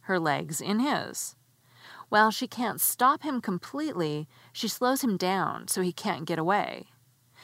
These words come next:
And it's interesting. Moments later, a third person comes and attacks the villains. Now the girl inside Al wants to get out,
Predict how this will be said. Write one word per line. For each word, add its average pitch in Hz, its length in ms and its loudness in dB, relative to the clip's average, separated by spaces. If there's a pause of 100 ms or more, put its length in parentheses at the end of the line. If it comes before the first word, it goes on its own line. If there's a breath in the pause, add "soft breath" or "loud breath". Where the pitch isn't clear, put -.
(120)
And 214 140 2
it's 180 140 -2
interesting. 185 800 -6 (960 loud breath)
Moments 220 440 4
later, 170 320 6
a - 120 2
third 277 380 0
person 165 380 -4
comes 160 460 0
and 208 140 0
attacks - 420 0
the 202 100 0
villains. 175 640 0 (1000 loud breath)
Now 214 440 8
the 185 120 2
girl 196 280 0
inside 202 480 4
Al 214 320 10
wants 180 320 6
to 226 80 0
get 185 160 4
out, - 400 4